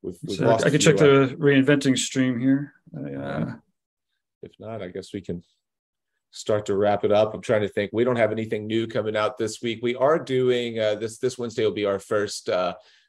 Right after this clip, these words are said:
Speaker 1: uh, test with the Best of the Tattoo Weekly. So, uh, on, on every other Wednesday, whenever I don't have a show to come out, we're gonna try to put together at least the interviews from the Tattoo Weekly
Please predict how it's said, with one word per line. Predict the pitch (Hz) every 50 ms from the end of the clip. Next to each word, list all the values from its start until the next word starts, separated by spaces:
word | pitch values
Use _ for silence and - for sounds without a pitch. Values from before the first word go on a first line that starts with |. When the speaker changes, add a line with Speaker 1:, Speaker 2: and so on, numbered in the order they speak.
| _ _ _ _ _ _
Speaker 1:
uh, | - 87 87 87 87 87 80 - - _ _ _
test | - - 113 107 104 - - -
with | 104 92 - -
the | _ 101 90
Best | 82 - 104 101 - -
of | 98 82
the | 90
Tattoo | - 104 82 80 - - 87 78
Weekly. | 76 73 69 - 85 76 -
So, | - - 113 95 85 85 - - - - - - _ -
uh, | 95 95 92 90 90 87 87 92 -
on, | - 98 98 95 92 92 -
on | - 98 95 95 92 95 92 -
every | 110 107 110 117 110
other | 107 107 104 95
Wednesday, | 92 98 95 95 92 - - 98 85 85 85 82 85 87 -
whenever | 90 90 87 85 87
I | 85
don't | 85 90 85 90
have | 95 85 82
a |
show | - - - 87 85
to | 80 85
come | - - 90 85
out, | 82 82 82 80 80 - _ _ _ _ _ _ _ _ _ _ _ _ _
we're | - 90
gonna | 107 110 107
try | - 120 117
to | 104 95
put | - 101
together | - 90 110 107 104 107
at | 110 117
least | 147 175 165 - -
the | - 85
interviews | 95 101 113 110 110 120 120 117 -
from | - 123
the | 117
Tattoo | 110 131 123 117 117 - 127
Weekly | 120 120 120 - 123 120 117 -